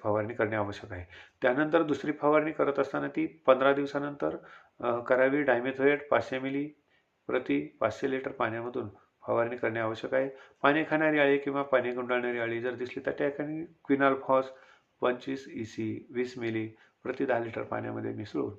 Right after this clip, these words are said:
फवारणी करून त्या ठिकाणी आपण फवारणी करू शकतो आणि गरजेनुसार आपण वेगवेगळ्या शिफारसीत कीटकनाशकाच्या, अ, फवारण्या करू शकतो. टिक्का रोगाच्या नियंत्रणासाठी mancozeb दोन ग्रॅम किंवा कार्बेंडेझिम एक ग्रॅम किंवा टिबिकोनाझॉल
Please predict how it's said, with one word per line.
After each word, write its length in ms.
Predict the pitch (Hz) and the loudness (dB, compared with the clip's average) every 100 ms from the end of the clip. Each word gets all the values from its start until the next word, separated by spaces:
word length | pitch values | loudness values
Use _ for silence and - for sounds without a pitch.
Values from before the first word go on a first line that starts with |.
| - | -6
फवारणी 320 | 107 113 117 | -4 -4 -4
करून 280 | 120 123 110 | -4 -4 -4
त्या 140 | 135 | -6
ठिकाणी 360 | 131 143 165 170 175 - - - - | -4 -4 -4 -4 -8 -18 -18 -18 -8
आपण 240 | 123 123 123 - | -6 -4 -6 -2
फवारणी 340 | 110 110 113 | 0 0 -2
करू 160 | 123 123 | -4 -6
शकतो 300 | 147 - 151 | -8 -2 0
आणि 180 | 143 156 | 0 4
गरजेनुसार 560 | 143 135 135 135 139 | 4 6 4 2 0
आपण 300 | 131 - 135 - - - _ | 0 0 -2 -6 -18 -20 _
वेगवेगळ्या 420 | 120 120 131 139 139 | 0 2 2 0 -2
शिफारसीत 500 | - - 117 123 139 - | -4 0 0 -2 -8 -8
कीटकनाशकाच्या, 880 | 113 113 117 107 135 131 143 107 107 - - - - | -6 -6 -6 -6 -6 0 2 0 -2 -16 -20 -20 -10
अ, 260 | 120 113 113 - | -8 -6 -8 -2
फवारण्या 380 | 107 107 113 151 - _ _ - | 0 0 -4 -8 -12 _ _ 0
करू 180 | 120 | 0
शकतो. 400 | 113 104 - 95 _ _ _ _ _ - - | -2 -8 -12 -20 _ _ _ _ _ -8 -4
टिक्का 240 | 135 160 | 2 4
रोगाच्या 360 | 160 160 156 160 | 4 2 0 0
नियंत्रणासाठी 640 | 139 135 139 135 139 143 | 0 2 0 0 -2 -2
mancozeb 520 | 135 120 123 127 143 | 0 0 -2 0 0
दोन 280 | 123 120 120 | 0 0 0
ग्रॅम 340 | 123 139 113 113 - | 2 2 0 -6 -4
किंवा 220 | 127 127 | -2 0
कार्बेंडेझिम 680 | 123 110 110 127 131 135 135 | 2 2 2 -2 -2 -6 -4
एक 180 | 113 113 | -2 0
ग्रॅम 240 | 127 113 104 - - - | 0 -2 -6 -18 -20 -4
किंवा 340 | 156 147 110 104 - _ 135 | 0 2 0 -6 -12 _ -2
टिबिकोनाझॉल 720 | 131 147 151 151 147 156 | 0 0 0 0 0 0